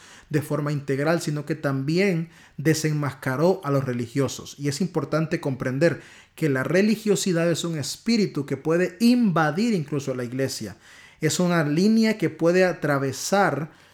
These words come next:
nuestros, eh, pensamientos, ideas y doctrinas y meterse dentro de nuestras congregaciones de forma sencilla. ¿Por qué? Porque está adherida a la naturaleza humana. Desde principios antiguos,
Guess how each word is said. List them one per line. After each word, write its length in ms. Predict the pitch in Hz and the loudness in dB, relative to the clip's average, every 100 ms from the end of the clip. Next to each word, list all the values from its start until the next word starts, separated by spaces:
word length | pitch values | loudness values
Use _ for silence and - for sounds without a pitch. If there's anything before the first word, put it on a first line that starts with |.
| _ | _
nuestros, 880 | 151 156 151 - 156 139 135 - - | -2 0 0 0 0 0 -2 -8 -10
eh, 280 | 156 139 135 | -4 0 0
pensamientos, 720 | 135 139 135 160 175 170 175 165 | -2 -4 -2 0 0 0 -2 -2
ideas 340 | 147 156 151 | 0 0 0
y 40 | 151 | -4
doctrinas 720 | 131 - 190 160 123 120 - - - | -4 0 2 2 -2 -6 -12 -20 -10
y 100 | - | -2
meterse 960 | 165 156 147 - 247 269 - - 120 110 | 0 0 -2 0 0 0 -2 -2 -4 -6
dentro 480 | 131 160 214 220 185 | -2 2 2 2 2
de 80 | 160 | 0
nuestras 340 | 151 170 190 | 0 -4 -4
congregaciones 920 | 170 170 147 127 117 - 131 120 139 - - - _ | -4 -4 -2 -4 -6 -6 -4 -4 -8 -14 -20 -20 _
de 180 | 151 135 | -4 -2
forma 400 | - 160 156 156 | 0 0 0 -2
sencilla. 600 | - 135 120 175 139 120 | -4 -4 -4 -2 -4 -6
¿Por 200 | 135 127 | -8 -4
qué? 120 | 175 | -4
Porque 340 | 180 147 135 123 | -2 -4 -6 -8
está 540 | - 147 147 156 - - - | -8 -2 0 -2 -6 -18 -6
adherida 720 | 135 127 131 147 202 151 135 - | -2 0 0 2 2 2 -2 -4
a 100 | 139 | -2
la 100 | 131 | -2
naturaleza 640 | 123 - 131 123 127 - | -2 -4 -4 -2 -4 -4
humana. 400 | 127 135 139 117 | -4 0 -2 -2
Desde 380 | 135 135 135 135 | -2 -2 0 -2
principios 880 | 135 147 143 135 - 247 247 254 208 | -2 -4 -4 -4 -2 -2 0 0 0
antiguos, 640 | 151 139 127 113 110 - | -4 -4 -6 -6 -12 -18